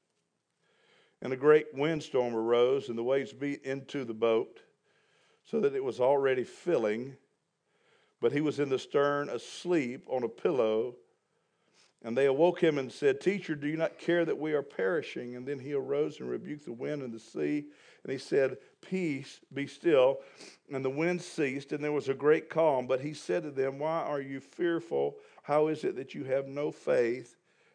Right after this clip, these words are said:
And they feared exceedingly and said to one another, "Who can, who, who, who can this be that even the wind and the sea obey him?" Now, I've read that story a thousand times if I've read it once.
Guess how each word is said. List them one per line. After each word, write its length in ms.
And 220
they 100
feared 540
exceedingly 840
and 140
said 400
to 80
one 200
another, 420
"Who 200
can, 440
who, 180
who, 200
who 180
can 320
this 240
be 320
that 180
even 220
the 80
wind 320
and 80
the 80
sea 320
obey 260
him?" 200
Now, 180
I've 240
read 220
that 160
story 340
a 60
thousand 760
times 420
if 120
I've 200
read 180
it 140
once. 260